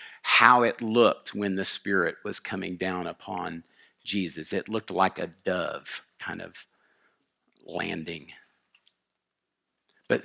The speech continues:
that sign was the sign to John the Baptist that this was the Messiah.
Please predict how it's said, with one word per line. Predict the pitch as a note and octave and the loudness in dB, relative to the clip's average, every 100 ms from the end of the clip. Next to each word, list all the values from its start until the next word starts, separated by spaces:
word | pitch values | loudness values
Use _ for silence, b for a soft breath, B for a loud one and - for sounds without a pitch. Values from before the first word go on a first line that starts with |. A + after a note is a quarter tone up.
| A#2 | 6
that | C#3 F3 | 8 8
sign | - - E3 E3+ C#3+ A2+ A2 | 6 0 6 6 6 0 -4
was | A#2+ B2 | -4 -4
the | - G#2+ | -4 -4
sign | - A#2+ C3+ C3+ B2 | 2 4 6 6 2
to | G2+ | -2
John | G2 A#2 A2 | -2 2 2
the | G2+ | 0
Baptist | F#2+ A2+ B2+ A#2 G2 F2+ - | 2 4 4 2 -6 -6 -2
that | A2+ - | -4 -4
this | - G#2+ A#2+ B2+ - - - | -6 2 4 4 2 -4 -6
was | A#2+ A#2+ G#2+ F2+ E2 E2+ - - - | -4 0 2 0 -4 -6 -6 -8 -8
the | F#2+ | -6
Messiah. | F#2+ - D#3 E3 F3 - | -6 -4 -4 -4 -8 -14